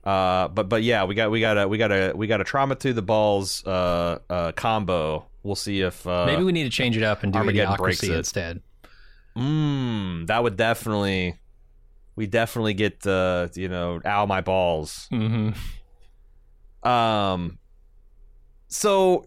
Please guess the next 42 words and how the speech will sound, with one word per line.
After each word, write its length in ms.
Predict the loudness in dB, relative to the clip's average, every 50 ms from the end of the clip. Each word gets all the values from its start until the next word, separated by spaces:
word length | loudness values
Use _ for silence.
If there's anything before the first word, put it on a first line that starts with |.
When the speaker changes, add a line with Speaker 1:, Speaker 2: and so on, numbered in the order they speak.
| -10 -6 -2
Speaker 1:
yeah, 360 | 2 4 4 4 4 4 2
we 80 | 2 2
talked 240 | 2 2 2 2 0
about 360 | 0 2 2 4 2 2 0
that 140 | -2 -2 2
there 200 | 2 4 4 4
was, 320 | 4 2 0 0 -2 0
uh, 220 | 2 4 4 4
they 120 | 4 2 0
found 260 | 0 0 0 0 0
thirty 240 | 0 0 0 0 0
bodies 400 | 2 2 2 2 2 0 -2 -2
in 60 | -2
the 80 | -2 0
wreckage, 840 | 0 0 0 0 -2 -2 -2 -2 -2 -2 -4 -6 -8 -8 -8 -10 -10 -8
and, 540 | -4 -2 -2 0 0 0 0 0 -2 -4 -2 0
uh, 80 | 0 0
when, 360 | 2 2 2 2 2 0 0
uh, 300 | 0 0 2 2 2 0
th-, 100 | 0 0
I 240 | 2 2 2 2 2
remember 200 | 2 2 0 0
the 60 | 0 0
first 180 | 0 0 0
time 120 | 0 0 0
I 80 | 0
saw 220 | 0 2 0 2 2
this 180 | 0 0 -2
movie, 240 | 0 0 0 2 0
and 40 | 0
I'm 60 | 0
like, 140 | -2 0 0
"Oh, 320 | 2 2 4 4 4 2 2
well, 180 | 2 2 0 0
fucking 420 | 0 0 0 0 0 -2 -4 -2
Wesley 240 | -2 -2 -2 -4 -8
Snipes 280 | -4 -2 -2 -2 -2 -2
probably 200 | -2 -2 -2 -2
killed 220 | 0 0 2 2
'em 100 | 2 0
all," 180 | -2 -4 -4 -6
because, 600 | -6 -6 -2 0 0 2 2 0 -2 -4 -8 -10